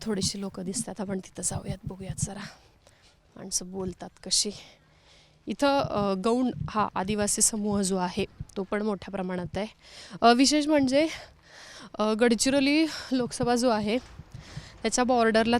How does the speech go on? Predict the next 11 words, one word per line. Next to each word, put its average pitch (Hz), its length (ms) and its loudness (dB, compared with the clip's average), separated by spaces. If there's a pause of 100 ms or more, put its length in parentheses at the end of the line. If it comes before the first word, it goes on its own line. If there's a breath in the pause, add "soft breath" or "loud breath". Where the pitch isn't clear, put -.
तेलंगणा 226 480 4
आहे, 202 340 4 (800 loud breath)
त्याच्यामुळं 233 500 2 (260 loud breath)
त्या 233 80 4
भाषेचा 233 420 0
प्रभावसुद्धा 226 560 -4
इथं 220 240 -4 (600 loud breath)
मोठ्या 214 220 0
प्रमाणात 208 380 0
आढळतो. 202 540 -2 (520 loud breath)
कारण 202 240 0